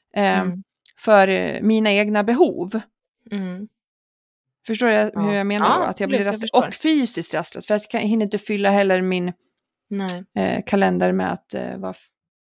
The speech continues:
Speaker 1: fysiska
Speaker 2: Mm.
Speaker 1: aktiviteter. Nej, men det är på det viset.
Speaker 2: Mm.
Speaker 1: Men
Speaker 2: Mm.
Speaker 1: jag blev inte ut-, jag blir inte uttråkad för att jag alltid behöver, det är någonting som ska göras hela tiden. Så på ett sätt så. Och samt att det sker ju så himla mycket, det är ju så himla mycket lycka och,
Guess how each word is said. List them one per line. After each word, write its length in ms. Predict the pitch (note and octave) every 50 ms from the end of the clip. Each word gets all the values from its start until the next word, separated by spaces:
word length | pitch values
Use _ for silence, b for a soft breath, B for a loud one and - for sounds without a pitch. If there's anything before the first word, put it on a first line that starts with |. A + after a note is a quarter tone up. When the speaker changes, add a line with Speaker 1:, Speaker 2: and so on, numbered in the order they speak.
| _ _ _ _ -
Speaker 1:
fysiska 280 | G3 F#3 F#3+ F3+ F#3+
Speaker 2:
Mm. 80 | F#3+ G3+
Speaker 1:
aktiviteter. 540 | G3 - G#3+ G#3 G3+ B3+ A#3+ A3+ - - -
Nej, 120 | B3+ B3+
men 120 | B3+ B3
det 60 | A#3+ B3
är 20 |
på 160 | A#3+ - C#4
det 180 | D4+ E4+ C4+ F3+
viset. 380 | D#3 - - - - - -
Speaker 2:
Mm. 280 | F3+ F3+ F#3 G#3 A3 A3+ A3+ - -
Speaker 1:
Men 160 | A3 A#3+ A#3+
Speaker 2:
Mm. 140 | A3+ - -
Speaker 1:
jag 120 | B3 A#3+
blev 160 | A#3 B3 B3
inte 200 | A#3+ A#3 A#3 E4
ut-, 280 | E4 D4+ B3 A#3+ A#3+ _ _ _ _ _ _ -
jag 160 | - - A#3+ A3+
blir 100 | B3 A#3+
inte 160 | A#3 - D#4
uttråkad 540 | C4+ B3 B3+ - - C4+ B3+ - A3 G#3 -
för 80 | G#3+
att 80 | G#3 -
jag 120 | A#3 A#3
alltid 260 | A3+ G#3+ - - A#3
behöver, 500 | A3+ A3+ A3+ A3+ A3 G#3+ G#3+ A3 G#3+ - - A3+ A3
det 60 | A#3
är 80 | B3+ B3+
någonting 380 | A#3+ C4+ C4 A#3+ A#3+ A#3+ A3+ G#3
som 140 | - A3+
ska 160 | G#3+ - A#3+ A3+
göras 500 | G#3+ A#3 D4 F4+ G4 E4 G#3+ F#3 - -
hela 140 | F#3+ - -
tiden. 260 | - - - G3 F#3+
Så 120 | - A3
på 120 | G#3 - D#4
ett 200 | F4+ F4 - -
sätt 200 | - G3+ G3 -
så. 160 | - - C#4
Och 160 | - - G3+
samt 360 | - - B3 B3+ C4 B3 - - B B B B B B
att 140 | B A#3+ A#3+
det 100 | B3+ B3
sker 160 | A#3+ - C#4
ju 200 | B3+ B3 A#3+ A#3
så 140 | - - B3
himla 280 | A3+ B3 A#3+ A3+ A3+ A3+
mycket, 300 | A3+ G#3+ - - - G#3+
det 60 | A#3
är 20 |
ju 80 | A#3 G#3+
så 120 | - A#3+
himla 180 | A#3 A3 A3 G#3+
mycket 260 | A3 G#3 - G#3+ G3+
lycka 640 | A3 C4 A#3 - _ _ _ - - A#3+ A3+ G#3 G3+
och, 200 | F#3+ F#3+ G3 F#3+